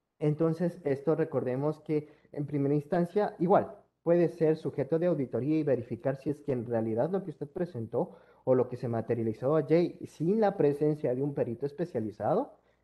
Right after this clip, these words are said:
es válido o no. Porque, eh, haciendo énfasis, si es que no es corroborado por el método científico, no tiene validez.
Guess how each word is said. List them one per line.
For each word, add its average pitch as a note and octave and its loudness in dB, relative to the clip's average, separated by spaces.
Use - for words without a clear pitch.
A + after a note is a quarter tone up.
es C3 -4
válido D#3 2
o C3+ -2
no. G2 -8
Porque, A2+ -6
eh, A2 -6
haciendo B2 -2
énfasis, D#3+ -2
si C#3 0
es C3+ -6
que C3+ 0
no C#3+ 4
es D#3+ 2
corroborado C#3 2
por A2+ -4
el A2 -2
método C#3+ 0
científico, D3+ -8
no D3+ -2
tiene C3+ -2
validez. G2+ -8